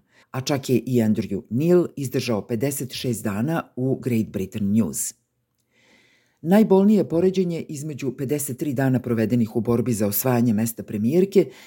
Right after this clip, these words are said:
i broja dana koje je provela na toj funkciji. Tokom kampanje je pokazala toliki manjak kontakta sa stvarnošću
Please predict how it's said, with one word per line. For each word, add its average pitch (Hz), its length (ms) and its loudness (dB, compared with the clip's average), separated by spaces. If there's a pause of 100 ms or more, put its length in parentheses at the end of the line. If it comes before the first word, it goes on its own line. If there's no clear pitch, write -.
i 185 100 -2
broja 196 260 4
dana 147 280 0
koje 113 220 -4
je 98 80 -8
provela 113 360 -4
na 101 120 -6
toj 107 180 -6
funkciji. - 500 -6 (640)
Tokom 135 320 2
kampanje 135 460 0
je 131 100 2
pokazala 123 520 0
toliki 131 380 -2
manjak 147 460 0
kontakta 113 480 -2
sa - 160 -6
stvarnošću 135 640 0